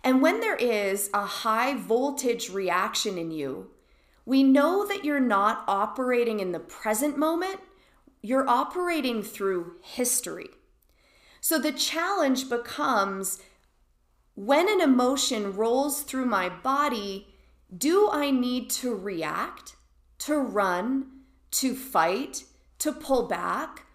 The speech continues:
or can I feel it for what it is?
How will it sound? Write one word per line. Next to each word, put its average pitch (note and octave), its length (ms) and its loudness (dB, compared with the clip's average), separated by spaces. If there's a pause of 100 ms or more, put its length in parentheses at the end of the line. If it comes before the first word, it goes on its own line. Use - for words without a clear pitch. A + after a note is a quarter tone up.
(320)
or A#3 680 4 (160)
can C#4+ 220 2
I C#4 140 4
feel E4+ 440 -2
it - 180 -2
for A#3 240 -2
what F#3+ 200 -2
it F3 140 0
is? - 480 -6